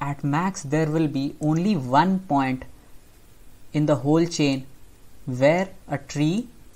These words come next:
has fallen f-, that one from to the left side, the tree has fallen in this fashion and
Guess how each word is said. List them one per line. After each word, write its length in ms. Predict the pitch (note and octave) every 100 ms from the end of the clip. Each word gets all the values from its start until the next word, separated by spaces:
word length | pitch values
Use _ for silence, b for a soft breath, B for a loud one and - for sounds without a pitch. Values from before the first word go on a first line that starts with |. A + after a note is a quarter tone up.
| - - - - -
has 340 | - D3 - -
fallen 400 | C#3+ C#3 D#3+ G#3
f-, 260 | - - - - - - - - - - - - -
that 320 | C#3+ C#3+ D3
one 340 | C#3+ D#3 G3 G#3 - - - - C#3+
from 520 | - - D3+ D3 D3 -
to 60 |
the 120 | E3 E3+
left 300 | E3 G3 -
side, 360 | C3 C#3 G#3+ - -
the 120 | C3+
tree 240 | C3+ D#3+ E3
has 240 | E3+ -
fallen 500 | - D3+ D3+ G3+ B3+ - - - - B B B B B B B
in 480 | - C#3+ C#3+ C#3 B2+
this 260 | C#3 D3 -
fashion 480 | F3+ E3+ - C4 C#4 b b b b -
and 400 | D3 C#3 D#3 G3+